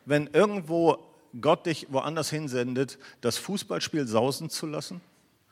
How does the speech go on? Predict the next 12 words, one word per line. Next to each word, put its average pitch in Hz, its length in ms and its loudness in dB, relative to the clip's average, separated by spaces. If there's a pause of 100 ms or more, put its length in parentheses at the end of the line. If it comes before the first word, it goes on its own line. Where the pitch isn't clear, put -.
(200)
was - 240 0
gleich 135 260 -2
auf 127 100 -4
Sky 127 300 0
übertragen 131 600 -4
wird? 139 260 -8 (1800)
Oder 127 180 6
kommst 127 280 -4
du 135 60 -2
da 117 140 4
in 113 100 -6
Konflikte? 104 640 -10